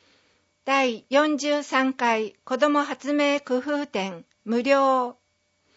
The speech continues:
市内の小中学生が豊かな観察力と創造性を発揮し、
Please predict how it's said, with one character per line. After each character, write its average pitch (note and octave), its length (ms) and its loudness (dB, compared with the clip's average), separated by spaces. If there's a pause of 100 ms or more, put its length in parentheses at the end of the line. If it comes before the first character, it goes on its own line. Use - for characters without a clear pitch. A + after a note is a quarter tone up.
(260)
市 - 220 -4
内 C#4+ 240 4
の G#3+ 320 -2
小 D4 300 4
中 D4+ 280 -2
学 D4 220 0
生 A3 320 -4
が G3 240 0 (520)
豊 B3+ 280 0
か B3 140 0
な A3 260 0
観 C#4+ 260 0
察 D4 320 -4
力 A#3 240 -2
と G3 300 -2
創 D4 280 4
造 D4 220 2
性 C#4+ 320 0
を C#4 120 0
発 C4 280 -8
揮 B3+ 140 -6
し、 A#3+ 400 -4